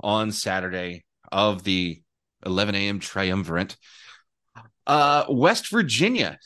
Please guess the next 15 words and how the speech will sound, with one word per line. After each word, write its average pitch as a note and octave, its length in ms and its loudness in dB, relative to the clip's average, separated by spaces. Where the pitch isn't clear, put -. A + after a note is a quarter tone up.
again, A2 500 -6
a - 80 -4
surprise C3 680 2
team C3+ 300 4
for G#2 160 4
everybody C3 340 4
in A2+ 60 0
the G#2+ 80 -2
Big G2 220 -2
twelve, F2+ 440 -4
sitting C#3 340 -2
at - 140 -4
two A#2 200 -2
and G2+ 140 -2
two. F2+ 400 -4